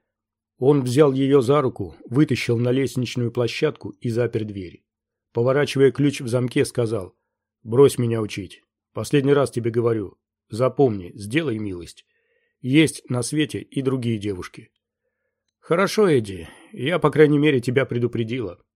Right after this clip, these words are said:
Но раз ты так считаешь». «Да, я так считаю», ответил он, сбегая вниз по лестнице. «И повторяю, брось меня учить».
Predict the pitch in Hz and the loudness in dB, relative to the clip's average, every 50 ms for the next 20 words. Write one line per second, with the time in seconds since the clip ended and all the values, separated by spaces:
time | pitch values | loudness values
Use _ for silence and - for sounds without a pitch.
0 | _ _ _ _ - 117 123 127 131 139 135 - - 139 131 123 123 117 - - | _ _ _ _ -4 -2 0 2 2 2 0 0 -2 -4 -2 -2 -2 -2 -2 -4
1 | - 120 - - - - - - - _ _ _ _ _ _ _ _ _ _ _ | -4 -4 -4 -4 -6 -8 -10 -12 -16 _ _ _ _ _ _ _ _ _ _ _
2 | _ - 110 107 127 139 151 160 135 131 143 143 - 143 127 - - - - 139 | _ -12 -4 0 4 4 6 6 6 4 4 4 4 2 2 0 -2 -4 -4 -4
3 | 139 - 117 107 104 95 92 90 - _ _ - 135 101 - 117 117 110 - 123 | -2 -2 -2 -2 -4 -6 -8 -12 -16 _ _ -10 -10 -4 -2 -2 0 0 0 0
4 | 113 120 123 120 - - 127 107 104 110 127 117 127 123 110 117 123 113 - - | 0 0 0 -2 -4 -6 -8 -8 -4 -2 0 2 2 2 2 0 -2 -4 -4 -2
5 | 117 120 113 110 101 - 107 101 - 113 - _ _ _ _ _ _ _ _ _ | -2 -2 -2 -2 -4 -8 -10 -12 -14 -16 -20 _ _ _ _ _ _ _ _ _
6 | - 120 135 - 160 151 - - 156 156 151 143 131 113 104 101 - _ _ - | -2 -2 4 6 6 6 8 6 6 6 6 6 6 4 0 -4 -8 _ _ -8
7 | 110 107 123 156 165 156 - 143 139 135 135 135 135 127 - - 120 104 95 - | 0 4 6 6 6 4 4 2 0 2 2 0 -2 -2 -2 -4 -4 -6 -6 -10
8 | _ | _